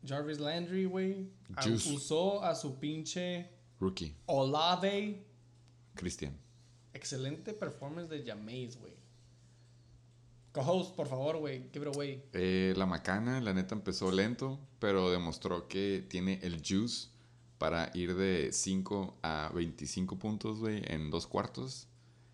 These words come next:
Speaker 2: Eh, sigue tratando de venderse para su próximo salario en el próximo contrato.
Speaker 1: Ujú.
Speaker 2: Iba muy bien, al último se aceleró, no había necesidad, pero la, se aventó una bomba que le costó una intercepción.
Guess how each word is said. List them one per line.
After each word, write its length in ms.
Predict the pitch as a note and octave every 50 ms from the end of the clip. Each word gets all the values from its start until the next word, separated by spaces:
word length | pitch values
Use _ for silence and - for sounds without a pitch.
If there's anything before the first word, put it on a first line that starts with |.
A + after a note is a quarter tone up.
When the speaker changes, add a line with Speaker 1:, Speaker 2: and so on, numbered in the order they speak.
| - - - - - - - -
Speaker 2:
Eh, 800 | - D#2+ E2 E2 E2 E2 E2 E2 D#2+ D#2 D#2 D#2 D#2 D2 - -
sigue 600 | - - - F#2 F2+ E2 F#2 F#2+ F#2 F#2 F#2 F#2 F#2
tratando 400 | - D#2 D#2 - D#2 E2+ F2+ F#2
de 80 | F#2 F2
venderse 460 | D#2+ D2+ D2+ D#2 E2+ E2 - G2 F#2
para 520 | - E2+ E2+ E2 D#2+ D#2 D2 B1 A1+ A1+
su 180 | - - - -
próximo 380 | - - - - - F2+ F2 E2+
salario 380 | - D#2 C#2 C#2 D2+ D#2+ F2+ F2+
en 60 | F2
el 80 | D#2+ -
próximo 320 | - D#2+ - - F#2 F2
contrato. 480 | - E2 C#2 - D#2+ E2+ - - A2 A#2
Speaker 1:
Ujú. 540 | A#2+ A#2 - B2 A#2 A2+ G#2 A2+ B2+ C3+ D#3 E3 - -
Speaker 2:
Iba 200 | - F2 F#2 F#2+
muy 240 | G2 G#2 G#2+ G#2+ G#2+
bien, 360 | G2 G#2+ A2+ A#2+ B2+ C3+ C3 -
al 160 | - F2 F2+
último 280 | F2+ E2 - G#2 G2+ G2+
se 100 | - G2+
aceleró, 440 | F#2+ - E2+ D2 D2 D#2+ F#2 G#2 G#2+
no 100 | G#2+ G#2 G2+
había 140 | G2 G2
necesidad, 680 | F#2+ G2 - F#2+ F#2 - E2 D2+ D#2+ F2+ G2+ G2 - - - - -
pero 160 | F2 E2 E2
la, 280 | D#2+ D#2 D2+ D2 C#2+ C#2
se 120 | - -
aventó 260 | D2+ D2+ D#2+ - - D#2+
una 120 | E2+ E2+
bomba 280 | F2+ F2+ F2+ F#2 G2 F#2
que 80 | F#2+
le 100 | E2 D#2+
costó 220 | - C#2 - - D#2+
una 60 | E2+
intercepción. 680 | F#2 G2 F#2 - - - - - G#2 A#2 B2+ C3 C3+